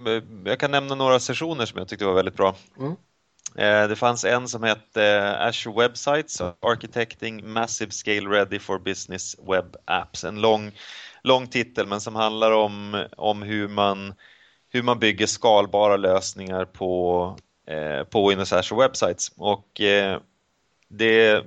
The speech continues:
Speaker 1: titeln kan vara lite missvisande, för man pratar om ar-, Architecting Massive Scale,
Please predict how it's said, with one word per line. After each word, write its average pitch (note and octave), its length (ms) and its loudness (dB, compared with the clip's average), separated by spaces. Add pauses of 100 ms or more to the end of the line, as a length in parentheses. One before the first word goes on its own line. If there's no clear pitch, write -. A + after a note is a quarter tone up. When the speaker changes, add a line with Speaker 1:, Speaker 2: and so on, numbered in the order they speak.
Speaker 1:
titeln C#3 340 -2
kan A2 140 0
vara G#2+ 100 2
lite G#2 220 -6
missvisande, A2+ 680 -6
för G#2 100 -10
man G2+ 140 -2
pratar G#2+ 280 2
om G2+ 120 -4
ar-, G#2+ 340 0
Architecting G#2 580 -6
Massive A2 460 -2
Scale, F#2 440 -2